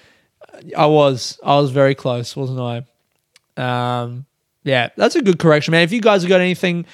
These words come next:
uh, to say to me in relation to the podcast, please message at Sitting Under Podcast on Instagram so that I can collate those messages in one place. 'Cause if you just message my personal, I'll fucking forget, you know. Um,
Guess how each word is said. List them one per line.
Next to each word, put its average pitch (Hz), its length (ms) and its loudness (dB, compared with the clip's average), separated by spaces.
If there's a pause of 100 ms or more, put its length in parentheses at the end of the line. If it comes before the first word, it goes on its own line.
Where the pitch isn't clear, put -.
(320)
uh, 139 220 4
to 147 180 -4
say 156 840 0 (640)
to 160 260 4
me 147 400 2
in 165 180 -4
relation 143 440 0
to 143 40 -2
the 135 100 -2
podcast, 127 580 -2
please 185 420 0
message 147 420 0 (120)
at 139 240 -2
Sitting 143 320 -2
Under 135 180 -2
Podcast 131 580 -2
on 127 80 -6
Instagram 156 640 -2 (320)
so - 220 -2
that 143 140 0
I 139 80 0
can 143 180 -10
collate 135 540 -4
those 135 240 -2
messages 135 440 -4
in 135 80 -4
one 123 180 -4
place. 123 300 0
'Cause 127 140 -12
if 131 100 -8
you 151 80 -4
just 156 140 -4
message 151 260 -2
my 139 120 -4
personal, 120 480 -6
I'll 127 160 -6
fucking - 460 -10
forget, - 460 -12 (100)
you 131 100 -14
know. 151 220 -10 (680)
Um, 117 580 -4